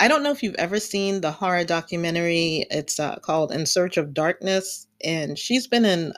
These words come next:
I think, all of them, but the most recent one, part three, um, she was talking about this film, and she was saying how they used real rats.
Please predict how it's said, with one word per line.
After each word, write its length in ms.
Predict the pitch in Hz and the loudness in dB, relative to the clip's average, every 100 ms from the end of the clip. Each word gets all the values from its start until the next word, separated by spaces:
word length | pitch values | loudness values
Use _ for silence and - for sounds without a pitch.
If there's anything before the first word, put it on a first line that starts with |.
| - | -8
I 60 | 165 | 0
think, 220 | 240 226 | 0 0
all 240 | 165 196 240 | 2 2 2
of 120 | 180 | 2
them, 260 | 156 151 | -4 -4
but 220 | - 165 - _ _ _ _ _ _ _ _ _ _ _ _ _ _ _ _ _ | -6 -6 -8 _ _ _ _ _ _ _ _ _ _ _ _ _ _ _ _ _
the 120 | 202 | 4
most 340 | 202 240 277 202 | 8 6 6 2
recent 420 | 214 247 202 180 | 4 4 2 0
one, 240 | 160 156 | -2 -6
part 380 | 170 208 185 - | -2 0 0 -2
three, 500 | 160 185 208 165 156 - _ _ _ _ _ _ - | -4 2 4 2 -4 -12 _ _ _ _ _ _ 0
um, 420 | 170 170 160 156 | 2 4 2 0
she 160 | - 233 | 2 4
was 140 | 196 | 4
talking 380 | - 285 294 226 | 4 2 2 0
about 260 | 156 151 | 0 -2
this 160 | - 147 | -4 -6
film, 500 | - 180 151 - 147 - | 0 0 0 -6 -12 -2
and 260 | 165 165 | 0 0
she 220 | 165 - 180 | -2 -2 0
was 200 | 165 - | -2 0
saying 520 | 185 170 165 160 156 | 2 4 2 0 -4
how 720 | 165 180 170 165 165 156 160 _ _ _ _ _ _ _ _ _ _ _ _ _ _ - | -6 -2 0 0 0 -4 -6 _ _ _ _ _ _ _ _ _ _ _ _ _ _ 0
they 200 | 196 190 | 4 6
used 420 | 185 196 175 - | 4 4 2 0
real 380 | 151 202 208 170 | 2 4 6 4
rats. 640 | 170 156 - - - - | 4 2 0 -6 -8 -12